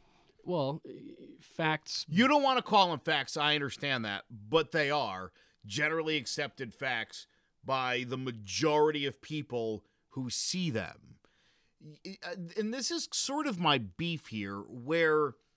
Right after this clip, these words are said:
Speaker 2: like, the right-wing media has created this, like, this alternate world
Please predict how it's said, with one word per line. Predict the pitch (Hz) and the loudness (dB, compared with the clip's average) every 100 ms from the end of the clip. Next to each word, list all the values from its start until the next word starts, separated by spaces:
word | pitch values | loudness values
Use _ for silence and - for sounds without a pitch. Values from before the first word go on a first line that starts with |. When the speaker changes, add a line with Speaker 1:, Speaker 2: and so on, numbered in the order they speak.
| _ _ | _ _
Speaker 2:
like, | 160 202 180 160 | -2 0 0 -2
the | 185 | 0
right-wing | 196 190 226 311 247 185 196 226 185 156 | 0 0 0 0 -4 -4 0 0 0 -2
media | 170 151 127 113 107 | -2 -2 -2 -2 -4
has | 156 147 147 | -4 -4 -4
created | - - 165 170 214 262 233 | -8 -10 -8 -4 -4 -6 -12
this, | 143 143 123 - - - _ _ _ - - | -4 -2 -2 -8 -10 -16 _ _ _ -18 -10
like, | 123 147 147 117 - - _ _ _ _ _ _ _ _ _ _ _ _ _ _ | -2 2 0 0 -12 -16 _ _ _ _ _ _ _ _ _ _ _ _ _ _
this | 117 151 202 175 180 | -14 -2 2 2 2
alternate | 190 226 269 - 247 202 | 6 6 6 2 2 2
world | 160 139 143 139 123 87 87 - | 2 4 6 6 4 0 -8 -14